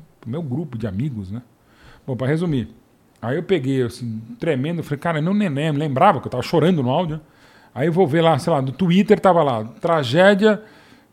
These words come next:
Chape, primeiro assunto Trending Topic Brasil, segundo era,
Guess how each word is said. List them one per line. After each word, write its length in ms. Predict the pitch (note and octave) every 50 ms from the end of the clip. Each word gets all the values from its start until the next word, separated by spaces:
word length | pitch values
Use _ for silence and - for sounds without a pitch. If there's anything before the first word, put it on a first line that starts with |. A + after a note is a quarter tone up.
| - A3
Chape, 680 | C#3+ - - - F3 F#3 G#3 G#3+ G#3 - G#3+ G#3+ G#3 G3
primeiro 380 | D3+ - - D#3+ D#3 D#3 D3+
assunto 300 | D3 - - D#3+ B2+ C#3+
Trending 240 | C3 D3 D#3 D3 C#3
Topic 320 | B2 - D3+ C#3+ - D3 C#3
Brasil, 500 | D#3 C#3 C3 B2 A2 C#3 F#3 A3 A3 G#3
segundo 460 | G#3+ - F3 D#3 E3+ F3+ F3+ E3+ E3+
era, 440 | E3+ D#3+ D#3+ D3+ D3 C#3 C3 A#2